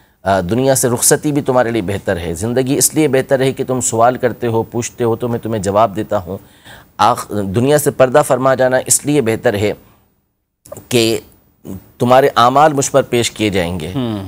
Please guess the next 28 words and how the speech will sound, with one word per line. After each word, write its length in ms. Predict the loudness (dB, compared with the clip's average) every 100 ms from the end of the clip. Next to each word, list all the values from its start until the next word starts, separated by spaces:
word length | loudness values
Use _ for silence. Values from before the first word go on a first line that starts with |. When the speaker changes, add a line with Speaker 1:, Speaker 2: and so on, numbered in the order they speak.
| -4
Speaker 1:
تو 60 |
جب 100 | -4 -2
تمہارے 260 | 2 2
اعمال 360 | 2 2 2 0 2
پیش 240 | 0 2
ہوں 180 | -2 2
گے، 60 | 2
اچھے 300 | 2 0 0
ہوں 120 | 0
گے 60 | 0
تو 120 | 0
میں 120 | -2
خوش 280 | -2 -2 0
ہوں 160 | 0 2
گا، 80 |
اور 240 | 2 2 0
جس 160 | -2
کے 140 | -4 -2
اندر 120 | -2
Speaker 2:
ہاں۔ 80 | 2
Speaker 1:
برائی 260 | 4 4
ہوگی 260 | 2 0 0
تو 80 | -2
اس 100 | -2
کے 120 | -2
لیے 100 | -4
میں 100 | -4
اللہ 140 | 0